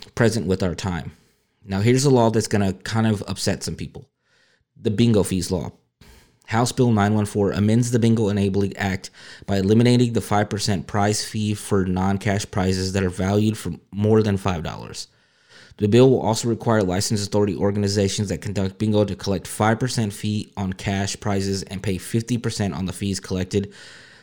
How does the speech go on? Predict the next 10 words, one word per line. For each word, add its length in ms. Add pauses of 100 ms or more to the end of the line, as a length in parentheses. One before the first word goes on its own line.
(220)
to 120
the 120
Texas 380
Com-, 280 (100)
Commission 400
Lottery 380 (360)
on 120
a 40
quarterly 460
basis. 540